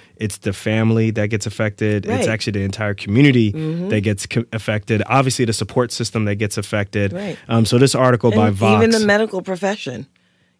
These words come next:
Speaker 2: gets
Speaker 1: Absolutely.
Speaker 2: affected.
Speaker 1: Absolutely. So this, this, I put in here, "Guns do more than kill." You guys can catch that in the show notes.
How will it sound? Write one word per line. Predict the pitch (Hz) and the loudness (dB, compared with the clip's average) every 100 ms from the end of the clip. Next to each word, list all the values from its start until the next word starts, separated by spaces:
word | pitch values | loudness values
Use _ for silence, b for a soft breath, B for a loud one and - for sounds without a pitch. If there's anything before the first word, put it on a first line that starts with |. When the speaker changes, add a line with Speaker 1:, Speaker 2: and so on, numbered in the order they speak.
| - | -6
Speaker 2:
gets | 143 104 | -2 0
Speaker 1:
Absolutely. | 143 113 | -2 -2
Speaker 2:
affected. | 131 92 - - _ _ _ - | -4 -6 -12 -12 _ _ _ -10
Speaker 1:
Absolutely. | 101 - 98 92 95 b b b b b - | -8 -6 -4 -4 -6 b b b b b 0
So | 131 120 | 4 6
this, | 139 135 - | 6 6 2
this, | 127 123 | 2 2
I | 107 | 0
put | 117 151 139 | 0 2 4
in | 131 | 6
here, | 120 120 117 113 110 b b b 127 | 6 4 4 4 0 b b b 2
"Guns | 120 123 113 | 6 6 4
do | 113 117 | 4 6
more | 117 117 | 6 6
than | 110 107 | 4 2
kill." | 127 117 110 | 2 2 2
You | 110 | 2
guys | 117 104 | 0 0
can | - | -2
catch | 104 113 - | -2 -2 0
that | 107 | -2
in | 104 | 0
the | |
show | 95 117 113 | 0 2 2
notes. | 110 110 110 - - | 2 0 -2 -6 -8